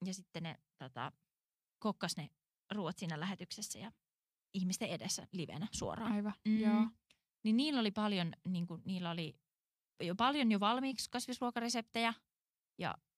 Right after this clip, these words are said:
Speaker 1: niin kuin veganisoitavia tai jo valmiiksi vegaanisia reseptejä. Tai sitten oli semmoisia lihareseptejä, jotka saa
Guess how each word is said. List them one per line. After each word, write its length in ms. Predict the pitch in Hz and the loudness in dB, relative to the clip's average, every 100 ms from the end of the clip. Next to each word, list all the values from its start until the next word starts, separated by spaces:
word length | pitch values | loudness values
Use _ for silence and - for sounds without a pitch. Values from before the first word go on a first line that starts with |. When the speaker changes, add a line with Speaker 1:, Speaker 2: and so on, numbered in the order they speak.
| - | -8
Speaker 1:
niin 220 | 190 180 | -6 -6
kuin 240 | 170 170 - | -6 -10 -8
veganisoitavia 840 | 185 175 175 180 165 165 170 151 - | -6 -2 -2 -2 -4 -4 -4 -4 -2
tai 220 | 180 175 | -4 -2
jo 100 | 156 | -4
valmiiksi 380 | 175 185 147 180 | -2 -2 -2 -2
vegaanisia 440 | 190 233 233 240 | 0 2 2 2
reseptejä. 440 | 226 226 220 226 220 - _ _ _ _ _ _ _ - | 2 0 -2 -2 -4 -6 _ _ _ _ _ _ _ 2
Tai 180 | 202 | 4
sitten 240 | 208 196 180 | 2 0 -2
oli 120 | 185 | 0
semmoisia 460 | 185 180 185 170 165 | 0 0 -2 -2 -2
lihareseptejä, 600 | 185 170 170 180 - 127 | -2 -4 -4 -8 -6 -8
jotka 220 | 135 - | -8 -8
saa 260 | 160 147 | -6 -6